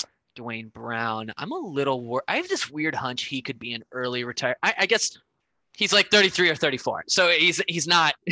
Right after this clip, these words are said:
<laughs> he's not young, but I could see him retiring, like, in the next year or two. And I think tackle is a big concern.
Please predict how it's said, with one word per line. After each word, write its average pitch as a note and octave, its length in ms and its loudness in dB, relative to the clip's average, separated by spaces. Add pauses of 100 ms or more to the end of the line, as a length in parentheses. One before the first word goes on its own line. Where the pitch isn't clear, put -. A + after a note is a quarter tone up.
(140)
<laughs> - 340 -10
he's D#3 140 0
not F3 200 6
young, C#3 380 4 (280)
but F#3 100 4
I G3+ 100 6
could - 160 2
see A3+ 120 2
him F3+ 120 4
retiring, A2+ 500 0
like, A2+ 160 -6
in B2 80 -4
the A#2 80 -2
next A#2 240 -2
year A#2 160 0
or A#2+ 60 0
two. C#3 420 2
And B2+ 100 -4
I A#2+ 100 0
think B2 360 -4 (540)
tackle B2 340 0
is A2+ 80 -6
a A2 60 -10
big A2+ 180 -4
concern. A2 540 -8